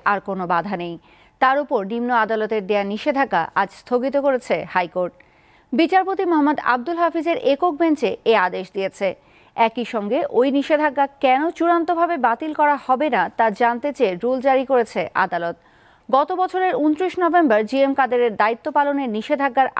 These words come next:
আদেশ দেয় ঢাকার একটি আদালত। জাতীয় পার্টি থেকে বহিষ্কৃত জিয়াউল হক মৃধার আবেদনের পরিপ্রেক্ষিতে ওই নিষেধাজ্ঞা দিয়েছিল আদালত। জাতীয় পার্টির চেয়ারম্যান হিসেবে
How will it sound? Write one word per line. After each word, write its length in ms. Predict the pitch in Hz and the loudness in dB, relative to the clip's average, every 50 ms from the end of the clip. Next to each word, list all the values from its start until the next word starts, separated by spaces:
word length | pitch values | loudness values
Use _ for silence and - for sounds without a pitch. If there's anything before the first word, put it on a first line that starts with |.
| - | -2
আদেশ 220 | 220 208 254 277 269 - - | 0 0 -2 -4 -2 -2 0
দেয় 160 | 220 180 - 190 - | 0 0 -2 -6 -4
ঢাকার 340 | - 202 196 - 220 247 302 - - 202 | -2 -2 -2 0 0 -2 -2 -2 -4 -8
একটি 160 | - - 202 | -4 0 0
আদালত। 360 | 185 180 165 180 175 180 180 - - - - - - - _ _ - | 0 0 0 -2 -4 -4 -6 -8 -10 -18 -20 -20 -20 -20 _ _ -2
জাতীয় 340 | 202 269 277 285 330 349 370 | 0 2 2 2 0 -4 -2
পার্টি 240 | - 359 359 330 359 | 0 0 0 0 0
থেকে 200 | 330 359 349 349 349 | -2 -2 -2 0 2
বহিষ্কৃত 500 | 294 294 302 320 294 - - 349 - - 208 190 - 226 - _ | 2 2 2 0 -2 -2 -4 -2 0 0 0 -2 -2 -6 -10 _
জিয়াউল 360 | 233 254 269 269 285 285 294 | 2 4 4 4 4 4 2
হক 160 | 277 285 269 - 262 | 0 0 0 0 -4
মৃধার 300 | 233 220 214 247 233 - - - 220 | -4 -2 0 0 0 0 2 0 0
আবেদনের 380 | 214 233 240 247 247 247 240 214 - | 2 0 0 0 0 -2 -2 0 0
পরিপ্রেক্ষিতে 640 | 254 277 302 285 - 311 302 - 330 330 - 254 185 170 - - - - _ - 247 | 0 0 2 0 0 -2 0 0 -2 0 0 0 0 -2 -4 -12 -20 -16 _ 2 2
ওই 80 | 269 262 | 2 4
নিষেধাজ্ঞা 500 | 269 269 - 311 277 285 285 240 294 285 | 2 0 -2 -2 0 0 0 2 2 2
দিয়েছিল 380 | 285 285 285 285 - - 247 202 190 - - | 2 2 0 -2 -2 -2 0 2 2 2 2
আদালত। 420 | - 202 180 180 175 170 165 165 - _ _ _ _ _ _ _ _ _ _ _ _ _ _ _ _ _ _ _ _ _ _ _ _ _ _ _ _ _ _ _ _ _ _ _ _ _ _ _ _ _ _ _ _ _ _ _ _ _ _ _ _ _ _ _ _ _ - - - - - - _ _ _ _ _ _ _ _ _ _ _ _ _ _ - | 0 0 0 0 -4 -6 -6 -8 -12 _ _ _ _ _ _ _ _ _ _ _ _ _ _ _ _ _ _ _ _ _ _ _ _ _ _ _ _ _ _ _ _ _ _ _ _ _ _ _ _ _ _ _ _ _ _ _ _ _ _ _ _ _ _ _ _ _ -20 -20 -20 -20 -20 -20 _ _ _ _ _ _ _ _ _ _ _ _ _ _ -2
জাতীয় 360 | 208 262 277 285 - 359 381 - | 0 0 0 2 0 0 0 2
পার্টির 280 | 370 359 302 370 370 - - | 0 0 0 -2 -6 -4 -2
চেয়ারম্যান 360 | 311 302 311 311 320 339 320 320 | 0 2 2 2 2 4 2 2
হিসেবে 260 | 320 - 330 311 302 | 2 0 0 0 0